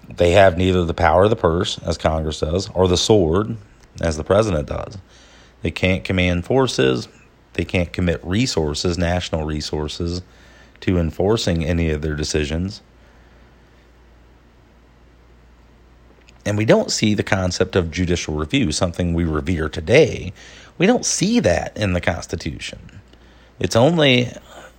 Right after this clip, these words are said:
in the case of Marbury versus Madison in eighteen oh three that we see Chief Justice John Marshall say the court has the ability to review the constitutionality of the behavior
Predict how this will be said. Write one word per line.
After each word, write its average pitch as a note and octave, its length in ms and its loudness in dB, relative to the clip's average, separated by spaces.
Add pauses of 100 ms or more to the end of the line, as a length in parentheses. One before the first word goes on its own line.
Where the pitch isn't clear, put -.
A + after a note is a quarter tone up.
(160)
in G2+ 140 0
the F2 80 0
case F2 380 0
of D#2+ 140 -2
Marbury E2+ 520 2
versus D#2 340 -2
Madison F#2+ 480 2
in F2+ 80 -2
eighteen F2+ 360 -2
oh E2 100 -4
three G#2 500 2 (400)
that F#2 160 4
we F#2 120 0
see E2+ 260 -4
Chief E2+ 260 -4
Justice D#2+ 380 -6
John D#2+ 260 -4
Marshall E2+ 480 -4
say E2 320 0
the D#2+ 120 -2
court E2+ 340 0
has D#2+ 320 -4
the E2 140 -4
ability D#2+ 480 -4
to - 140 -6
review D#2 340 -2
the E2+ 100 -4
constitutionality E2 1040 -4
of D#2+ 160 -2
the D#2 120 -4
behavior F#2 760 -2